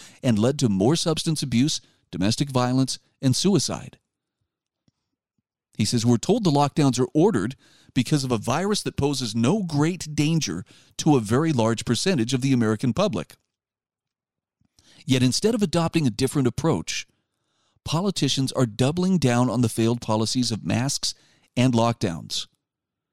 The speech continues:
Meanwhile, big tech companies, which are already often acting as partners of government,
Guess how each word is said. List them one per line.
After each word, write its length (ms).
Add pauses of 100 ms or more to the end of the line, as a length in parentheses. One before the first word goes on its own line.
(360)
Meanwhile, 460
big 240
tech 240
companies, 480
which 160
are 100
already 400
often 300
acting 400
as 80
partners 480
of 120
government, 400